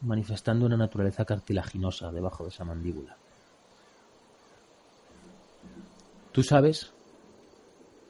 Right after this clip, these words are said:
que conocimiento es pactar. O ofreces algo, o aquí no habrá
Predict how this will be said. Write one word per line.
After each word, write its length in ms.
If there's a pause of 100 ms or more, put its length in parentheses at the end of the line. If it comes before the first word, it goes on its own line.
(140)
que 120
conocimiento 580
es 100
pactar. 340 (960)
O 120
ofreces 440
algo, 340 (500)
o 100
aquí 180
no 100
habrá 360